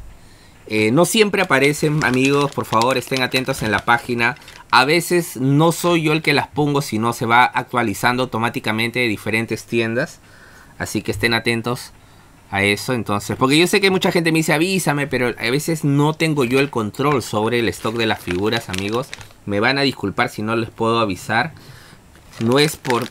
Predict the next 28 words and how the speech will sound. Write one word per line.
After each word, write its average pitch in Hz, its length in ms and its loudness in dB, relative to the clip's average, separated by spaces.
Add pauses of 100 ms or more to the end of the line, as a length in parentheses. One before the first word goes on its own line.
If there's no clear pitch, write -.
ser 127 200 0
mala 127 320 2
onda, 127 280 0
sino 107 260 -4
que 110 300 -2 (300)
a 117 140 0
veces 143 340 0
esas 135 240 -4
cosas 120 380 -4
pasan. 113 420 -4 (1600)
Y 95 440 -2 (760)
este, 107 300 -2
a 107 80 0
nuestro 110 260 -2
amigo 123 240 2
Luis 123 200 0
ha 120 40 -4
tenido 101 440 -4
mucha 127 340 -4
suerte. - 460 -6 (400)
Pues, 170 380 0 (300)
chicos, 220 320 0
está 160 280 2
completo 147 800 0 (1000)
todo 156 480 2
el 117 280 2
set - 500 -4 (600)
de 107 340 0